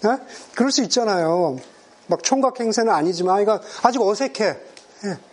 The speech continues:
나는 내 직분은, 내 타이틀은 뭔가? 두 번째, 나는 그것을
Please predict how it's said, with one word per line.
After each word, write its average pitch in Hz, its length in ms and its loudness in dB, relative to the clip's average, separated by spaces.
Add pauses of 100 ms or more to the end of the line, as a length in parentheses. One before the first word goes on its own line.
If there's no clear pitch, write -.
(480)
나는 226 360 2
내 226 160 2
직분은, 240 460 -2
내 208 140 4
타이틀은 294 500 0
뭔가? 170 440 0 (1200)
두 202 80 2
번째, 240 260 0
나는 220 340 0
그것을 233 480 -2